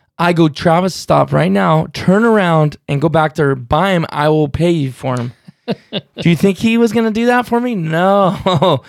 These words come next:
Speaker 1: <laughs> He realized it was that good of a deal and turn around. Why? Honest to God, dude,
Speaker 2: They
Speaker 1: why
Speaker 2: only
Speaker 1: did
Speaker 2: had
Speaker 1: you
Speaker 2: one
Speaker 1: leave?
Speaker 2: case. They only
Speaker 1: Okay.
Speaker 2: had one case.
Speaker 1: So what?
Speaker 2: I don't know. I just, for some reason, I thought, "Well, maybe these aren't the shells I thought that they were or something." I don't know, because that was a,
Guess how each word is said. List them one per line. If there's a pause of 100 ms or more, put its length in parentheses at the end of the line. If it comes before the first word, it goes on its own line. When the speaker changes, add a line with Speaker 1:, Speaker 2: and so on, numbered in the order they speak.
(100)
Speaker 1:
<laughs>
He
realized
it
was
that
good
of
a
deal
and
turn
around.
Why? (300)
Honest
to
God,
dude,
Speaker 2:
They
Speaker 1:
why
Speaker 2:
only
Speaker 1:
did
Speaker 2:
had
Speaker 1:
you
Speaker 2:
one
Speaker 1:
leave?
Speaker 2:
case. (1200)
They
only
Speaker 1:
Okay.
Speaker 2:
had
one
case.
Speaker 1:
So
what? (420)
Speaker 2:
I
don't
know.
I
just,
for
some
reason,
I
thought,
"Well,
maybe
these
aren't
the
shells
I
thought
that
they
were
or
something."
I
don't
know,
because
that
was
a,